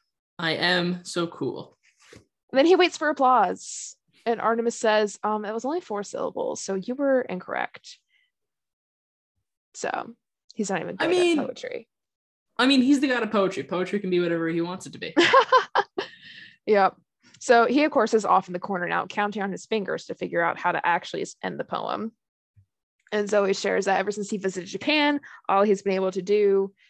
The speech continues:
Speaker 2: is share haikus with everyone. But previously, he was all about the limericks, s-, always, always starting with, "There was once a goddess from Sparta." And I just love this little bit 'cause we have our friend who always shares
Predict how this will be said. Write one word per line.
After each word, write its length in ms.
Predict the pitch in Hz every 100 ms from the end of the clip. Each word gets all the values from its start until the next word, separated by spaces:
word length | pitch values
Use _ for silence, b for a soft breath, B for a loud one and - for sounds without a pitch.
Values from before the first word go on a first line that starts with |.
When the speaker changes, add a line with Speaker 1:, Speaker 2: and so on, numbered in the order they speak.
| b _
Speaker 2:
is 500 | 190 190 185 185 - -
share 400 | - 202 185 190
haikus 380 | - - 233 226
with 100 | 233
everyone. 600 | 220 214 214 214 208 208 _ _ _ 190
But 180 | -
previously, 840 | - 247 202 202 - 190 190 185 190
he 160 | - 196
was 100 | 190
all 100 | 180
about 200 | 185 175
the 80 | 185
limericks, 720 | 185 185 170 170 - - - - - _
s-, 160 | - -
always, 560 | - 311 339 233 175 185 -
always 240 | 196 190
starting 260 | - 190 180
with, 160 | 185
"There 160 | - 190
was 260 | 185 185 - b _
once 260 | 208 208
a 60 | 220
goddess 400 | 196 196 202 -
from 100 | 208
Sparta." 600 | 196 - 180 190 180 208 - _ _ -
And 120 | 233
I 40 |
just 140 | 330 233
love 160 | 208
this 220 | 190 196 190
little 120 | 190
bit 160 | 175
'cause 100 | -
we 80 | 196
have 80 | 190
our 120 | 180
friend 300 | 185 175 185
who 120 | 190 170
always 460 | 180 180 185 -
shares 640 | - - - 170 190 -